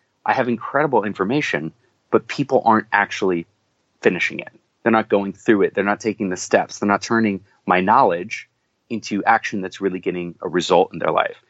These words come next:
And so we've been able not just to do twice, three times as better, but go from three percent to ninety-seven percent. And we're here not to talk about our program, but to talk about the tactics that we're using in the program that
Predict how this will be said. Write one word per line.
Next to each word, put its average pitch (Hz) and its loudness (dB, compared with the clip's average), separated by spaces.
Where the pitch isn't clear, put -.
And 101 -4
so 117 4
we've 110 4
been 113 4
able 104 4
not 120 2
just - -8
to 95 -10
do 92 -6
twice, 101 2
three 110 -8
times 104 -4
as 90 -16
better, 90 -4
but 92 -8
go 101 2
from 92 -10
three 120 2
percent 101 -2
to 101 2
ninety-seven 95 2
percent. 82 -2
And 104 -2
we're 120 0
here 151 4
not 135 2
to - -6
talk 113 2
about 92 0
our 80 -2
program, 98 0
but - -12
to 87 -18
talk 107 2
about 101 -6
the 98 -18
tactics - -6
that 95 -6
we're 101 -6
using 92 -8
in 127 0
the 147 -2
program 80 -4
that 98 4